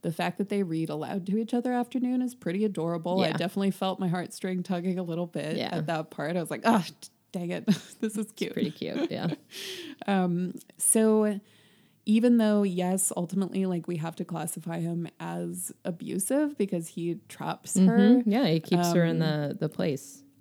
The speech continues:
Speaker 1: I feel like McKinley did as much as possible to try to show him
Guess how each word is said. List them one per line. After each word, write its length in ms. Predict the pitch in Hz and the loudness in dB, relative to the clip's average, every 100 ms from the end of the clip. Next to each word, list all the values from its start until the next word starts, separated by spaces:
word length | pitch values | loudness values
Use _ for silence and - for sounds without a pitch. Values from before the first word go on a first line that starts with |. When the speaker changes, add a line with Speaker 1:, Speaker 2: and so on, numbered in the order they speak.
| _ - | _ -2
Speaker 1:
I 120 | 185 | -2
feel 260 | - 185 | 0 0
like 240 | 180 175 180 | 0 -2 -2
McKinley 400 | 175 175 165 160 | -2 0 -2 -2
did 200 | 160 160 | -4 -4
as 160 | 156 170 | -4 -6
much 220 | 139 - | -8 -8
as 160 | - - | -10 -10
possible 680 | - - - 180 - 165 175 | -10 -8 -6 -8 -6 -6 -8
to 520 | - 170 82 82 71 - - _ - | -8 -6 -4 -4 -6 -8 -14 _ -18
try 320 | - 160 151 | -8 -6 -4
to 120 | 156 | -6
show 280 | 160 170 156 | -6 -6 -4
him 260 | 160 160 | -4 -6